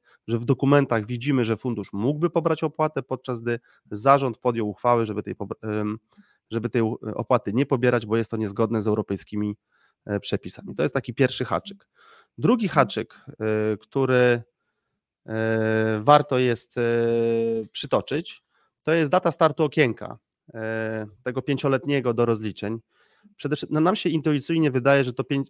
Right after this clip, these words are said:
że to pięcioletnie okienko ma zawsze pięć lat. No i tu jest pierwszy haczyk.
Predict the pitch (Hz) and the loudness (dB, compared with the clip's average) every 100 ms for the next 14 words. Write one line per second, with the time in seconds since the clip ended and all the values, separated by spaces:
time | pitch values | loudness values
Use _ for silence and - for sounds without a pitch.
0 | 120 123 131 - 131 135 131 - 123 - | -8 -8 -6 -4 -2 0 0 0 -4 -2
1 | 127 120 120 113 113 113 110 113 131 - | -2 -2 -2 0 0 0 -4 0 0 2
2 | 123 123 110 98 69 _ _ _ _ _ | -4 -4 -4 -6 -8 _ _ _ _ _
3 | _ _ _ _ 139 147 175 156 - 147 | _ _ _ _ -4 0 2 2 2 2
4 | - 113 104 - 127 - | 0 -4 -4 -4 -6 -8